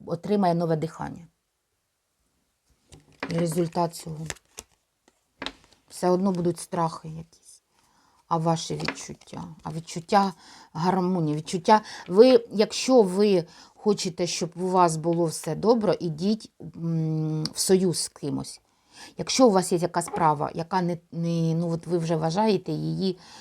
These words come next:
що можна на неї поставити крест, нічого не получиться, то ви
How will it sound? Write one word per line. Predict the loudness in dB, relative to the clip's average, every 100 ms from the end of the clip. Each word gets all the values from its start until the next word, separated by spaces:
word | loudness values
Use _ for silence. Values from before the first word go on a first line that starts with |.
| -20 -10
що | -2
можна | -2 0 0
на |
неї | 2 0
поставити | -2 -4 -2 -2 -4
крест, | -4 -4 -4
нічого | -8 -6
не | -8
получиться, | -6 -8 -6 -8 -14 -18 -20 -20 -20 -20 -20 _ -2
то | 4 6 6 4
ви | 2 -4 -2 0